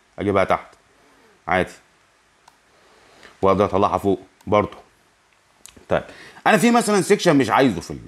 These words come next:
يعني مثلًا زي السيكشن، السيكشن ده انا مش، مش حابه، مش حابه، مش حابه خالص، اللي هو ده.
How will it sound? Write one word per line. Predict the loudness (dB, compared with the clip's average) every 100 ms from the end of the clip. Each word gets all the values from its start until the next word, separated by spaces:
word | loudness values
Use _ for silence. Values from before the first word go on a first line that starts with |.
| -10
يعني | -4 0
مثلًا | 0 2 2
زي | 0
السيكشن، | 0 -2 -4
السيكشن | -6 -4 -2 0
ده | 0
انا | 0
مش، | -2 -6 -14 -16
مش | -12
حابه، | -8 -8 -12 _ _ _ _ _ _ _ _ _ _ _ _ -20 _ _ _
مش | -4 -2 0
حابه، | 0 -2 -4 -20 _ _
مش | -6
حابه | -2 -2
خالص، | -2 0 -2 -4 -16 -18 -18 _ _ _ _ _ _ _ _ _ _ _ _ -14
اللي | -8 -4 0
هو | 2 2 0 -4 _ _ _ -4
ده. | -4